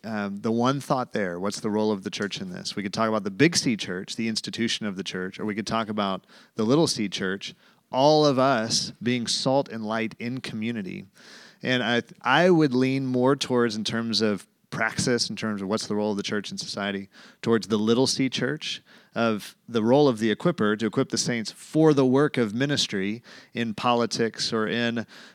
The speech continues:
the clinic or wherever we all find ourselves, so that we can be the pillar and support of truth. Now, um, you know, what's the role of the church in politics? And I know,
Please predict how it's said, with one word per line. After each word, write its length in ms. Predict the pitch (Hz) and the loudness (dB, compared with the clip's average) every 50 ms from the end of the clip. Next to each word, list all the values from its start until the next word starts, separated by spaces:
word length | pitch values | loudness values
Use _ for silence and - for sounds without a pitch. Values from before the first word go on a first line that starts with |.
| - | -6
the 80 | - 131 | -6 -4
clinic 560 | - - 131 127 120 117 113 110 - - - | -4 0 0 0 2 2 0 -2 -4 -6 -2
or 220 | 113 113 110 110 107 | 0 2 2 2 2
wherever 480 | 110 113 110 117 127 131 123 131 127 | 2 2 4 4 2 2 2 2 2
we 140 | 123 117 113 | 4 4 2
all 140 | 110 110 104 | 2 2 -2
find 360 | - - 120 117 123 127 123 | -2 -2 -4 -2 -2 -2 -2
ourselves, 520 | 110 104 92 - - 95 92 104 110 - | -2 -2 -2 -2 -4 -4 -6 -6 -6 -6
so 160 | - - 131 127 | 0 4 4 4
that 140 | 123 123 | 4 4
we 140 | 107 117 123 | 2 2 0
can 320 | - - - 139 156 165 135 | -2 -2 -4 -2 -2 0 0
be 80 | 117 | 0
the 100 | 104 104 | -2 -2
pillar 240 | - - 104 104 101 | -2 -2 -2 -2 -2
and 100 | 98 95 | -4 -4
support 360 | - - - - 107 101 98 | -6 -8 -6 -6 -4 -4 -4
of 100 | 92 87 | -4 -6
truth. 420 | - - - 90 90 95 98 _ _ - - _ _ | -8 -8 -8 -6 -8 -8 -10 _ _ -20 -20 _ _
Now, 320 | - 117 120 110 95 85 - _ _ - - _ _ _ - _ - | -4 -2 -2 0 -2 -4 -8 _ _ -20 -20 _ _ _ -20 _ -4
um, 480 | 113 110 107 104 98 92 90 90 90 87 _ _ _ _ _ _ _ _ - - - | -2 -2 0 0 -2 -2 -4 -6 -10 -14 _ _ _ _ _ _ _ _ -20 -20 -18
you 240 | - 90 104 123 117 | -16 -10 -4 -4 -2
know, 100 | 101 92 | -2 -2
what's 280 | 98 98 113 117 - - | -2 -2 -2 -2 -2 -2
the 100 | - 113 | -2 0
role 220 | 110 110 110 113 | 2 2 2 2
of 180 | 110 101 104 98 | 0 0 -4 -6
the 100 | 110 104 | -6 -4
church 460 | - - - 110 107 101 - - - - | -4 -2 -2 0 -2 0 -2 -6 -6 -6
in 420 | 107 107 107 110 107 107 107 98 - - - | -8 -6 -4 -4 -4 -4 -6 -8 -10 -14 -12
politics? 680 | - 107 107 110 107 101 98 - 95 85 82 - - - | -4 -2 0 0 0 -2 -4 -6 -8 -10 -10 -10 -10 -10
And 400 | 73 95 101 101 98 95 92 - - - - - _ - | -8 -6 -6 -6 -6 -6 -8 -12 -14 -18 -20 -20 _ -8
I 80 | 104 104 | -6 -4
know, 380 | 104 101 104 101 101 101 98 | -2 -2 0 0 -2 -4 -4